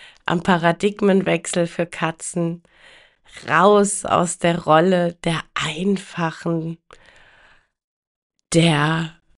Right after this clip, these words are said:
ja, easy peasy Haustiere ohne große Bedürfnisse, die so nebenher laufen, hin zu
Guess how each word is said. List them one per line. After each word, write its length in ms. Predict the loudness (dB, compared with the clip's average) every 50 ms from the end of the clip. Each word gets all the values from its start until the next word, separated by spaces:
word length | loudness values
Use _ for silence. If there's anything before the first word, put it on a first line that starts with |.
| _ _ _ _ _ -8
ja, 200 | -4 -4 -4 -4 -6 -6
easy 400 | -4 -4 -4 -4 -4 -4 -6 -6
peasy 680 | -8 -10 -8 -4 -2 -2 0 0 -2 -2 -2 -2 -2 -4
Haustiere 1040 | -4 -6 -4 -4 -6 -6 -8 -12 -14 -10 -4 -2 0 2 2 0 0 0 0 0 0
ohne 340 | -2 -2 -2 0 0 -2 -2
große 460 | -4 -8 -10 -6 -4 -4 -4 -4 -6
Bedürfnisse, 880 | -6 -6 -8 -8 -4 -2 -2 -2 -2 -4 -6 -6 -6 -6 -6 -8 -12 -12
die 160 | -12 -10 -8
so 160 | -4 -4 -2
nebenher 720 | -2 -2 -2 -4 -6 -6 -6 -6 -6 -4 -2 -2 -2 -2 -2
laufen, 600 | -2 -2 -2 -2 -2 -4 -4 -6 -6 -4 -2 -2
hin 400 | 0 2 2 2 2 0 -2 -4
zu 500 | -8 -14 -12 -8 -6 -6 -4 -4 -6 -8